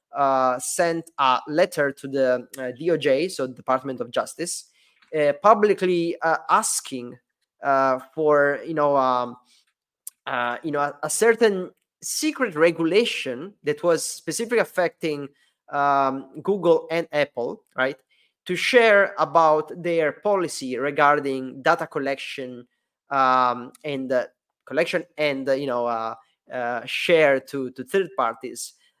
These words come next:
uh, specifically regarding the, the push notification on mobile devices.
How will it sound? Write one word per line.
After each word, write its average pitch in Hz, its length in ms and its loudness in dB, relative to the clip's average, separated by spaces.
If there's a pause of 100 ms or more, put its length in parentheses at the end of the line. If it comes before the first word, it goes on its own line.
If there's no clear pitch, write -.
(100)
uh, 135 260 -2
specifically 180 560 -4
regarding 147 600 2
the, 127 360 0
the 131 80 -6
push 226 300 -8
notification 143 640 -6
on 127 80 -8
mobile 117 320 -6
devices. - 460 -18